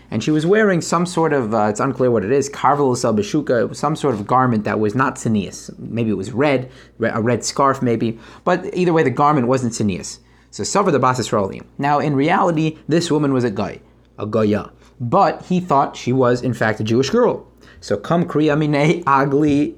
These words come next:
Milsa, uh, I'm sorry, Kam Kriya Minei, uh, crazy enough,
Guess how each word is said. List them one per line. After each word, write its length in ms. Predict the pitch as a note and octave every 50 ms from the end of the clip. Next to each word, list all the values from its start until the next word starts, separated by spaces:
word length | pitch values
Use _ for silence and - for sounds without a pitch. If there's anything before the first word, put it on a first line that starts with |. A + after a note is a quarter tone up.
| - - -
Milsa, 720 | C#3+ C#3 C#3+ D3+ D3 C#3+ C#3+ - A#2+ G#2+ G#2+ - - - -
uh, 180 | C3+ C#3 C#3+ D3
I'm 100 | D3 C3+
sorry, 220 | D3 C#3+ A#2 G#2
Kam 240 | G#2 - D#3 D3+ D3
Kriya 260 | - D3+ D3 D3+ C#3+
Minei, 460 | D3 D3+ D3+ D3 C3 A2 G#2+ A2 - - - - - - - - -
uh, 80 | C#3+ C3 B2+ -
crazy 400 | - - D#3 D3 D3+ D#3 C#3 C#3
enough, 340 | C3+ C#3 C#3+ C#3 C3 C3 -